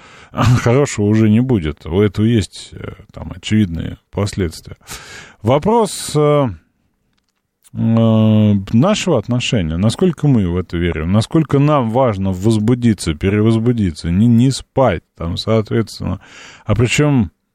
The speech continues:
а, то, что конкретный какой-то слушатель, зритель, читатель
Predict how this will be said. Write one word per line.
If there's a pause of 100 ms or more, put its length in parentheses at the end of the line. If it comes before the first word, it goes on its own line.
(1300)
а,
то,
что (260)
конкретный
какой-то
слушатель, (1000)
зритель,
читатель